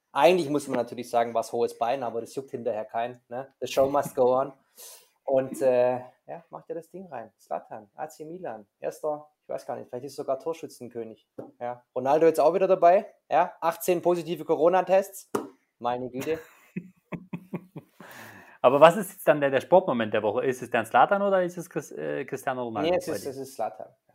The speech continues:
Speaker 1: Ronaldo war auch toll, ne? Comeback, kam rein, Blitztor, Elfmeter, zwei Buden,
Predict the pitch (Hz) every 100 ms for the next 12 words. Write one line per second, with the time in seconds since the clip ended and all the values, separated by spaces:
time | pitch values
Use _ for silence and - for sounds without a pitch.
0 | _ - 135 160 185 165 180 180 156 214
1 | 160 160 147 151 143 165 - 143 135 131
2 | 143 151 147 _ 147 147 - 135 135 -
3 | 120 127 131 135 127 - 120 113 131 127
4 | 123 123